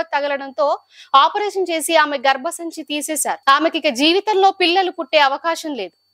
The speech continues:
ఈ విషయం బిగ్ బాస్ హౌస్ లో కూడా చెప్పి ఆవేదన వ్యక్తం చేసింది. ఆ విషయం తెలిసిన కూడా కార్తీక్ తన పేరెంట్స్ ని ఒప్పించి మరీ కీర్తిని పెళ్లి చేసుకున్నాడు.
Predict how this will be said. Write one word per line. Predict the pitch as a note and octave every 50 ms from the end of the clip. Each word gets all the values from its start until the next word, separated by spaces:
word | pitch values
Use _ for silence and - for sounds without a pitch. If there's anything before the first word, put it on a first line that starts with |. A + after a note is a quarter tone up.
| _ _
ఈ | B3 C4+ D#4+ D#4+
విషయం | E4 D#4 - F#4+ G4 G4 E4+ C#4
బిగ్ | D#4 D4 B3+ C4
బాస్ | D#4 F4+ F#4 F#4 F#4
హౌస్ | F4 E4 F4 D4 D4+
లో | E4+ E4
కూడా | E4 D#4+ D#4 D4+ D4
చెప్పి | D4 - D4 - - - C#4+ C#4+ C#4
ఆవేదన | C4+ C4+ C#4+ D4+ D#4+ C#4+ D#4 D4 C#4+
వ్యక్తం | B3+ C4 B3+ - _ C#4+ C#4+
చేసింది. | C#4 B3 G#3+ G#3 - - - - -
ఆ | A3 A#3 C#4
విషయం | E4 G#4+ G#4 - A4+ A#4 A4+ G#4+
తెలిసిన | A4+ G#4+ G#4 G4+ - G#4 G#4
కూడా | G4+ G4 F#4+ F#4 F4
కార్తీక్ | E4+ - D#4+ D#4+ E4 E4 E4 D#4+ D#4+ F4 E4+ _ _ _
తన | - D4 D#4 D4+ D4 _
పేరెంట్స్ | _ C#4+ C#4+ D4+ F4 G#4 A4 G#4 F#4+ - F4+
ని | F#4 F4+
ఒప్పించి | E4+ D#4+ E4 _ F4+ F4 F4 E4+ - E4+ E4 F4+
మరీ | D4+ A#3+ A3 A#3 C#4 E4+ F#4 F#4+ -
కీర్తిని | E4 E4 F#4+ G4+ - G#4+ G#4 G4
పెళ్లి | - - D4+ D4 D#4 D#4+
చేసుకున్నాడు. | - C4 A#3 A3+ - - A3 G3 E3+ -